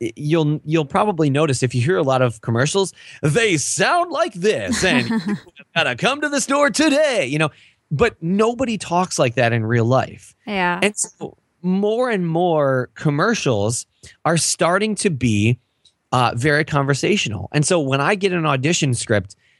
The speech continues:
Speaker 1: ninety-five percent of the time now, it will say, "No announcer, very conversational, guy next door."
Speaker 2: Mm-hmm.
Speaker 1: Because people are onto it. Nobody, or, or let me say this,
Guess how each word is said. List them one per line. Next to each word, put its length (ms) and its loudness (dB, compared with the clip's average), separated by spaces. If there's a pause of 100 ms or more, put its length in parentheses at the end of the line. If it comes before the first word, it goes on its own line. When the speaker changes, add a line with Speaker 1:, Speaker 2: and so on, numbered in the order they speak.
(100)
Speaker 1:
ninety-five 840 0
percent 280 0
of 60 0
the 80 0
time 300 0
now, 200 2
it 180 0
will 160 0
say, 500 0 (220)
"No 400 2
announcer, 840 0
very 360 2
conversational, 840 0
guy 280 0
next 300 -2
door." 360 -4 (380)
Speaker 2:
Mm-hmm. 160 -2
Speaker 1:
Because 360 0 (480)
people 340 0
are 220 2
onto 500 0
it. 160 -4 (200)
Nobody, 1000 0
or, 180 -2
or 140 2
let 120 2
me 80 2
say 180 2
this, 200 2